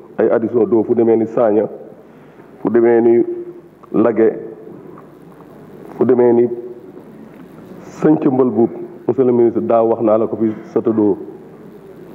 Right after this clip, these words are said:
moom lañ fay ñaan, ak Medina Gowe fa ma dëkk, Sata Doo boobu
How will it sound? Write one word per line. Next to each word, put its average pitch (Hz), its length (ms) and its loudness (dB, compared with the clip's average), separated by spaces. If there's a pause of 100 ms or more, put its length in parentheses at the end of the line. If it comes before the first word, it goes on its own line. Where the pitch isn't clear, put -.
(120)
moom 107 280 2
lañ 110 140 2
fay 107 180 0
ñaan, 98 300 0 (1000)
ak 113 140 2 (920)
Medina 127 360 2
Gowe 110 300 0 (840)
fa 131 80 0
ma 135 120 2
dëkk, 123 200 -4 (1400)
Sata 117 200 -2
Doo 113 200 2
boobu 113 320 2